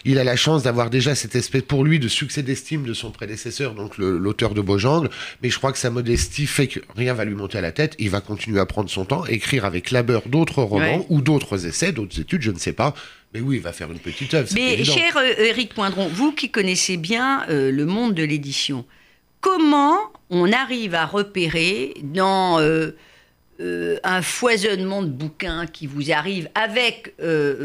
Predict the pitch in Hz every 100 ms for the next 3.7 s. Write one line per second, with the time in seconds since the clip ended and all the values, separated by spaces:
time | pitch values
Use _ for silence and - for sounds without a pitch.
0 | 135 147 139 135 131 - 82 _ _ _
1 | _ _ _ _ _ _ - 151 175 208
2 | 202 196 190 165 123 143 147 147 - 156
3 | 143 147 240 - 277 208